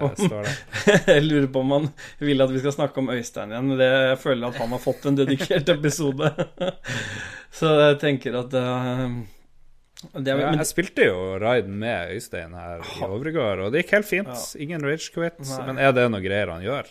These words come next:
Speaker 1: Nei,
Speaker 2: Er det
Speaker 1: han er, det er veldig
Speaker 2: Ja.
Speaker 1: motsatt. Det er veldig han ikke gjør.
Speaker 2: Å, ja.
Speaker 1: Jeg tror det er
Speaker 2: Ja.
Speaker 1: bare at han blir, han må pushes langt for å gå dit, så jeg tror det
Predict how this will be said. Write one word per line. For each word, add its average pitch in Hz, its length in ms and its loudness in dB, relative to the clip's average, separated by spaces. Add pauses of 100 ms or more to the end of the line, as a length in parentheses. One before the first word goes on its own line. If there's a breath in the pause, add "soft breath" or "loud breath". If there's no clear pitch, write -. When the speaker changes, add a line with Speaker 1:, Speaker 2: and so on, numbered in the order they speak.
Speaker 1:
Nei, 139 160 0
Speaker 2:
Er 104 80 -10
det 127 140 -8 (180)
Speaker 1:
han 147 160 -2
er, 147 460 0
det 143 80 6
er 147 180 4
veldig 143 160 4
Speaker 2:
Ja. 135 80 6
Speaker 1:
motsatt. - 460 -4 (100)
Det 147 80 -10
er 143 80 -2
veldig 135 160 -2
han 139 140 -4
ikke 123 180 -12
gjør. 135 160 -8
Speaker 2:
Å, 98 160 -6
ja. 90 80 -10 (160)
Speaker 1:
Jeg 139 140 0
tror 147 100 4
det 156 80 4
er - 20 2
Speaker 2:
Ja. 160 120 -2
Speaker 1:
bare 135 160 4
at 131 100 -2
han 131 80 0
blir, 131 320 0
han 135 160 0
må 127 80 -4
pushes 135 480 -6
langt 135 320 -6
for 147 160 -2
å 143 80 2 (160)
gå 135 160 2
dit, 139 160 -4
så 147 240 -2
jeg 139 80 -6
tror 147 160 -2
det 143 100 -2